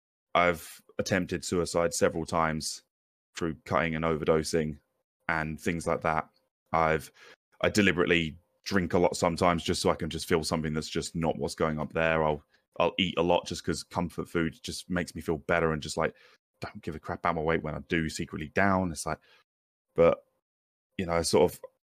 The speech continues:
knowing that some people have had to see me in those spaces, it's like,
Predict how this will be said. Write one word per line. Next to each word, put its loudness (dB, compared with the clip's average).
knowing 8
that 0
some -2
people -2
have 0
had -2
to -8
see -2
me -2
in -4
those -4
spaces, -6
it's -10
like, -8